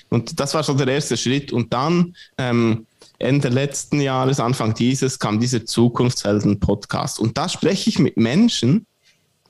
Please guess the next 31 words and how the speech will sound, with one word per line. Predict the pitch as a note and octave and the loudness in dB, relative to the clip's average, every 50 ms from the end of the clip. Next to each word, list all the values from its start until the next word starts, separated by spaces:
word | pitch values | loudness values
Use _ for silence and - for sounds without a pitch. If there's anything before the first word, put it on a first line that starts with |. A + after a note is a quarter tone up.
| - _ _ _ - | -20 _ _ _ 0
ähm, | A#2 A#2 A2+ G#2+ A2 G#2 G#2+ G#2 - _ _ _ _ _ | 2 4 4 4 4 2 0 -2 -4 _ _ _ _ _
mit | - A#2 - - | -4 -4 -2 -2
die, | A#2+ A#2+ - - - _ _ _ _ _ _ _ - | -2 -4 -4 -8 -16 _ _ _ _ _ _ _ -4
die | - | -4
sind, | A2 - - A#2+ G#2+ G#2 G2+ - - - - - - | -2 0 2 2 2 2 0 -2 -8 -12 -14 -12 -8
die | - - - - - A#2+ A2 | -8 -6 -6 -4 -4 -4 -2
fallen | - G#2 G2 G2+ G#2 G#2 | -2 -2 0 2 2 2
dir | G2 G#2+ G2+ | 2 2 2
nicht | G#2+ B2 C3+ - - | 2 0 0 -2 -2
auf | G#2 A#2+ B2+ C#3 - | 0 0 0 2 2
im | B2 G2 - | 0 0 2
Alltag, | - F2+ G#2+ C#3 E3 E3+ - - - G2 G#2 A#2+ C#3+ C#3+ - - | 0 2 2 2 2 2 0 -2 0 2 2 2 2 2 0 -2
ähm, | G#2 G#2+ G#2+ G#2+ | 0 2 2 2
die | A#2 B2 | 0 0
sind | - - A2+ - - | 0 0 -2 -2 -2
eigentlich | - G#2 B2 D3 D3+ B2 - - | -2 0 2 2 2 0 -2 -2
ganz | - - A2 B2 C#3 - - | -2 -2 0 0 -2 -2 -2
normal, | G3+ F3+ C#3 D#3+ - - G#2 G#2 G#2+ A2 G#2+ | 0 2 2 2 2 2 0 0 0 0 0
aber | - G#2+ G2+ - G#2 | 0 0 0 0 0
die, | - - A2 G#2+ B2+ - | 0 2 2 2 0 0
die | - A2+ | -2 -4
sind | A2 - A2+ C3 D#3 - | -2 0 0 0 0 0
das | - B2+ - - | -2 -4 -2 0
irgendwie | B2+ B2+ C3 A#2+ A2 A#2+ A2 - | 0 2 2 2 2 0 0 0
auch | A#2 A#2 - - | 0 -2 0 0
nicht. | D3+ D3 C#3 - - - - - | -2 -2 -4 -6 -10 -12 -8 -6
Die | C#3+ | -4
haben | C#3+ D3 C#3 | -2 -2 -2
ganz | B2 D#3+ E3+ F3+ - | 0 -2 -2 -2 -2
spannende | - D#3 D3+ E3 F3+ F3+ E3 E3 D#3+ | -2 0 0 2 0 0 0 -2 -2
Geschichten, | E3 C3+ - D3+ D#3+ E3+ - - - A#2+ A#2+ D3 D#3 | -4 -4 -2 -2 -2 -2 -4 -4 -2 0 0 0 -2